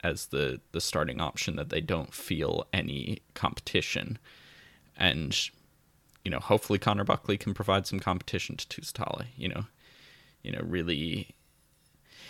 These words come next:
and also partly maybe take the pressure off him to be the,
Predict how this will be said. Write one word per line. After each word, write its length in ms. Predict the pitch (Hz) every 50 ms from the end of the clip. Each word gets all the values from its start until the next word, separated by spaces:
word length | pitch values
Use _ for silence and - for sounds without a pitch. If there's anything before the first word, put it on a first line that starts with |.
| - -
and 140 | - 156 -
also 240 | - 247 - - 180
partly 360 | - - 131 - - 139 127
maybe 280 | 120 117 113 117 120
take 260 | 101 - - 104 101 -
the 80 | -
pressure 380 | - - - 90 - - - 82
off 180 | 87 90 -
him 220 | - 101 95 95 90
to 120 | - -
be 300 | 92 101 92 95 95 95
the, 420 | 92 - - 95 95 92 90 87